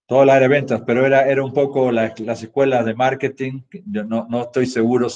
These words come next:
cómo se hacen hoy, pero, pero esa fue una escuela realmente de, de, de primer nivel.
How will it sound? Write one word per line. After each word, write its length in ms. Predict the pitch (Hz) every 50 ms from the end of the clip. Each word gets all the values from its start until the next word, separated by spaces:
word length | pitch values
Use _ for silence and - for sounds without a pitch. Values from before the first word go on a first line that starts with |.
| - -
cómo 240 | - 120 120 120 113
se 140 | - - 120
hacen 260 | 120 104 113 110 104
hoy, 180 | 117 123 135 135 -
pero, 280 | 117 107 107 101 92 - _ _ _ _ _ _ _
pero 140 | - 107 113
esa 120 | 110 110
fue 160 | - 113 117
una 80 | 113 107
escuela 420 | 98 - 117 117 113 113 110 101 98
realmente 540 | 104 107 104 104 107 110 101 - - 104 98
de, 300 | 95 95 92 92 90 90
de, 440 | 92 95 95 92 92 90 87 87 - _ _ _ _ _ _ -
de 100 | 101 87
primer 300 | 90 104 101 107 107 101
nivel. 400 | 104 95 87 85 - - -